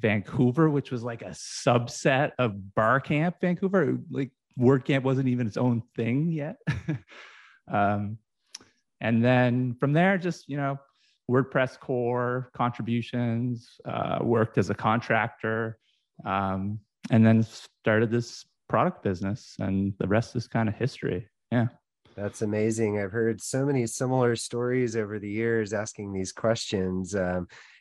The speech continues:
Speaker 2: and that's, that's amazing to hear. Two thousand four, so this would have been just a year after WordPress was created. So, so you definitely go way back.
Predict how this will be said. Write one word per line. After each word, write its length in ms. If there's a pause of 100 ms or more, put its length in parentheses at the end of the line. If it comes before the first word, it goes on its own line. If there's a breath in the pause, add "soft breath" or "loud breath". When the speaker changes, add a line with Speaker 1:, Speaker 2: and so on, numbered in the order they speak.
(120 loud breath)
Speaker 2:
and 160
that's, 220
that's 240
amazing 440
to 40
hear. 180
Two 160
thousand 400
four, 340
so 140
this 180
would 140
have 80
been 160
just 240
a 60
year 540
after 340
WordPress 500
was 160
created. 600
So, 280
so 140
you 180
definitely 360
go 120
way 280
back. 360